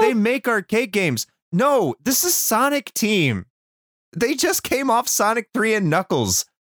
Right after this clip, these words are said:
They know how to make a console game. This is not a console game. So if, if you're not aware of what Knights is, as, as Tiger said, you take control of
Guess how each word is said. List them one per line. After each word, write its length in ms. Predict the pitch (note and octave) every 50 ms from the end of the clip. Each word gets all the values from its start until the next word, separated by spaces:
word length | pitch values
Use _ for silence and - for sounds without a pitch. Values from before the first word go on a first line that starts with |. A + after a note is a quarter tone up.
| _ _ -
They 160 | G#3+ B3 E4
know 340 | G#3+ F3+ G3 A3 B3 F#4 D#4
how 220 | A#3+ A#3+ A3 A#3+
to 120 | A#3+ A#3 A3+
make 320 | A#3+ G3 G3 G3+ G3 -
a 120 | D4+ D4
console 580 | - - - F3+ F#3 G3 G#3+ - - F3+ D#3+ C#3+
game. 300 | C3 C#3 B2 G2+ E2 - _ _ _ _ -
This 180 | E3 D#3+ -
is 120 | F#3+ F#3 F3
not 160 | F#3 F3+ F3
a 60 | E3 -
console 360 | - C3 A#2+ A2 - G2+ E2+
game. 220 | D#2+ D#2+ - - _ _ _ _ _ _ _ _ -
So 140 | D#3+ D#3 D#3
if, 80 | D#3 - -
if 120 | E3 -
you're 120 | E3 E3+ D#3
not 220 | E3 G3 A3+ A#3
aware 240 | F#3+ D#3 E3+ E3+ D#3+
of 80 | D3 D3
what 120 | C#3 B2
Knights 400 | B2 A#2 B2 A#2+ A#2 A#2 - - - -
is, 360 | A#2+ F#2+ D#2+ D2+ D2+ - - - _ _ _ _ _ _ -
as, 320 | A#2 B2 B2+ A#2+ A#2 - - _ _ _ _ _ _ _ -
as 200 | B2+ A2+ G#2+ -
Tiger 400 | - - - C#3+ D#3+ D3+ D3+ D#3
said, 320 | - - C3+ A2+ G#2 F2+ - -
you 100 | C3 B2+
take 280 | - - D#3+ E3 -
control 580 | - F3 C#3+ - - C#3 B2+ B2 B2 B2 - - -
of 380 | B2 B2 A#2 A#2 G#2+ G#2 -